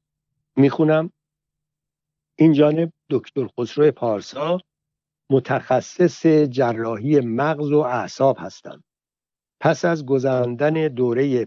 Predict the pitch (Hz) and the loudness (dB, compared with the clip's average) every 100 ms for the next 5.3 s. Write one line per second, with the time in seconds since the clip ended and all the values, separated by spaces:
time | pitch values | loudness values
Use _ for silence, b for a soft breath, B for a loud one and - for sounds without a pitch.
0 | - 113 110 107 - 143 135 110 113 113 | -4 -4 -2 -6 -4 0 0 0 -2 -2
1 | 107 110 143 175 185 170 120 107 120 113 | -4 -2 0 2 0 -2 -2 -2 -2 -4
2 | 98 - 135 110 - 98 87 120 147 165 | -6 -2 0 -2 -6 -10 -6 -2 0 0
3 | 175 _ _ _ _ _ _ - 127 113 | -4 _ _ _ _ _ _ 2 2 2
4 | 107 117 107 - 101 - 101 98 - 110 | 0 -2 -4 -8 -10 -6 -4 -4 -4 -2
5 | 92 151 170 | 2 2 2